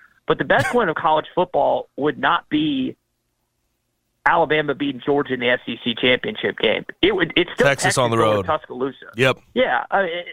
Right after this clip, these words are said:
Speaker 1: you don't win in Bryant-Denny Stadium. You just don't do that. I don't care if it was week two. I don't care if it's week twelve. You don't
Speaker 2: Yep.
Speaker 1: win in Bryant-Denny Stadium.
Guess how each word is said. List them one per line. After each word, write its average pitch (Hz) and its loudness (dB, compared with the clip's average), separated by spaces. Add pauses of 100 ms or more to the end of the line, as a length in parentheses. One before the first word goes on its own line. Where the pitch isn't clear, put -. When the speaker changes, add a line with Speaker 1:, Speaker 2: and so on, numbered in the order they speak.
Speaker 1:
you 214 -2
don't 254 0
win 254 2
in 214 0
Bryant-Denny 143 -2
Stadium. 208 0
You 143 -10
just 185 -8
don't 170 0
do 220 0
that. 127 2
I 170 4
don't - -4
care 185 4
if 175 0
it - 2
was 139 -2
week 165 0 (100)
two. 190 4
I 190 4
don't 208 0
care 175 0
if 151 -6
it's - -20
week 175 -4
twelve. - 0 (400)
You 160 2
don't 226 4
Speaker 2:
Yep. - 4
Speaker 1:
win 233 0
in 175 -4
Bryant-Denny 156 -4
Stadium. 175 0